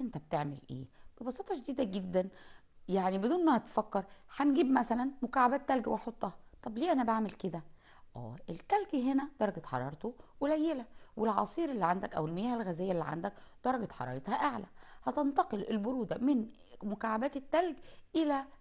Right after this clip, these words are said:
العصير او الى المياه الغازية، وبالتالي حضرتك هتحصل على كوب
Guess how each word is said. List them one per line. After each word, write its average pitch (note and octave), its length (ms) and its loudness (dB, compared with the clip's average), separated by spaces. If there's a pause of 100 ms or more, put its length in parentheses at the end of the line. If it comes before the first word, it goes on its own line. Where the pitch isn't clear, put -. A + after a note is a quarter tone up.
العصير G3 460 4 (400)
او C4 160 8
الى A#3 360 0 (200)
المياه E3 380 2
الغازية، G#3+ 560 0 (260)
وبالتالي F3 760 -2 (260)
حضرتك F3+ 520 -2
هتحصل D3+ 600 2
على D3+ 360 -2 (420)
كوب A3 360 -4